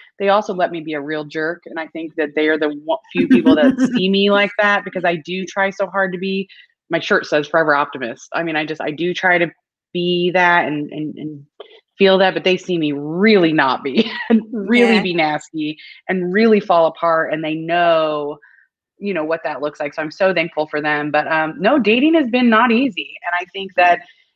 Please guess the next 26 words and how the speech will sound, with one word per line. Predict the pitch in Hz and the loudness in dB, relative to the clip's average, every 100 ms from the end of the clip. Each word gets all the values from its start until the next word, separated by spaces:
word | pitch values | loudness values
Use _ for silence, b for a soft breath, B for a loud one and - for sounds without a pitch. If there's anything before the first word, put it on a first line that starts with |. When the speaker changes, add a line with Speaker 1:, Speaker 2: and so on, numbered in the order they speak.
| _ | _
Speaker 1:
I've | 185 185 214 180 170 | 2 2 2 -2 -2
really | 180 180 175 170 | 0 2 2 0
realized | 160 170 165 165 156 | 0 2 4 2 -2
in | 165 | -8
the | 160 | -6
last | 160 170 160 - - | -4 -6 -8 -18 -14
couple | 170 160 | -12 -10
of | |
years | 156 165 175 160 | -4 -2 0 0
that | 147 139 - _ _ _ _ _ - - | -2 -2 -10 _ _ _ _ _ -12 -2
I | 196 | 0
have | 175 175 | 2 2
more | 170 170 | 4 4
work | 160 160 - | 4 0 -4
to | 156 | -4
do | 160 | -2
with | 160 | -2
myself | 165 151 151 165 - | -4 -4 0 0 2
and | 156 | -4
just, | 147 | -4
like, | 156 - | -6 -2
unpacking | 160 160 - 151 151 170 156 147 147 143 B B B _ | -2 -2 -2 -4 -2 -2 0 0 -2 -4 B B B _
some | - 175 | 0 2
of | 160 | 2
the | 156 | 2
grief | 156 156 156 156 | 2 2 0 -2